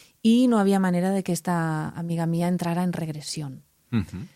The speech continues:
Speaker 1: Entonces, em, le dije, bueno, al cabo de un rato, le dije, "Bueno, vamos a tirar una carta de los ángeles y demás, a ver si nos da alguna respuesta", ¿no?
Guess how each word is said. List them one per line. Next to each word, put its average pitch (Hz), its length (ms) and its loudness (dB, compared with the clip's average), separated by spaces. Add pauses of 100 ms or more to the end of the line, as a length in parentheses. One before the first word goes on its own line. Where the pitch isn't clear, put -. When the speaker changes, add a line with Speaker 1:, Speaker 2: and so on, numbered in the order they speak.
(680)
Speaker 1:
Entonces, 226 960 2
em, 180 600 0 (760)
le 185 140 2
dije, 180 320 -2
bueno, 151 200 -4
al 147 80 -10
cabo 156 180 -2
de 156 80 0
un 160 100 -2
rato, 208 340 2
le 202 120 -2
dije, 165 240 -8
"Bueno, 165 220 -4
vamos 175 260 -4
a 196 40 -4
tirar 185 240 -6
una 170 200 -4
carta 175 680 -4 (560)
de 180 180 2
los 165 260 0
ángeles 196 960 -2
y 180 80 0
demás, 202 480 0
a 190 80 -2
ver 180 200 0
si 185 520 -2
nos 180 260 -2
da 175 220 0
alguna 185 280 2
respuesta", 170 680 -4
¿no? 180 220 -10